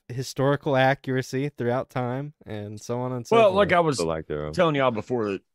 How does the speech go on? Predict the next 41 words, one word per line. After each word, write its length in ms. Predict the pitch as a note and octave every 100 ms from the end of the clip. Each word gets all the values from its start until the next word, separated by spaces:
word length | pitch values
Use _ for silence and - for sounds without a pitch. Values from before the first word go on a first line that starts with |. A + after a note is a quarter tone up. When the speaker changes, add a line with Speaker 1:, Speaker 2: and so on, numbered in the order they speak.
| -
Speaker 2:
the, 360 | F#3+ F#3+ D3
<clears throat> 40 | G#2
before 240 | G2 A2
the 80 | D#2
show, 480 | - G#2 B2+ D2+ D#2 -
um, 600 | C#2+ D2 D2 C#2 B1+ B1+ C2+ _ _ _ _ _ _ _ _ -
about 240 | F#2+ F2+ -
Ten 220 | G2+ E2
Full 160 | F2+
Hats, 320 | D#2 G2 G2+ -
the 80 |
latest 320 | D#2+ D2 - D2+
episode 340 | - - C#2+
that 80 | C#2+
I 60 |
listened 340 | C#2+ D2 - C#2+
to 100 | D#2
today, 520 | B1+ B1+ F2 C2 C2+ _ _ _
um, 600 | - C#2+ B1+ A#1+ A1+ A#1 G1+ - _ _ _ _ _ _ _ _ _ _
kinda 540 | - A2+ C#3 B2+ B2+ G2 - -
the 100 | G#2
guy 300 | G#2 A2 A2
that 140 | G#2+ F2
was 140 | G#2
on 140 | A#2
there 180 | G#2 C3
was 100 | A2+
talking 300 | - G2 F#2
about 180 | F2+ F#2+
the 60 | -
same, 600 | G2+ G2 F#2+ F2+ D#2+ - _ _ _ _ _ _ _
same 220 | - A2+ A2
kind 180 | A#2
of 60 | G#2+
thing 180 | A#2 A2
that 160 | D#2+
you 100 | G#2
guys 280 | B2 F2 D#2
were 80 | C#2+
talking 400 | - G#2 A#2 F2
about, 400 | C#2 D#2 D2 -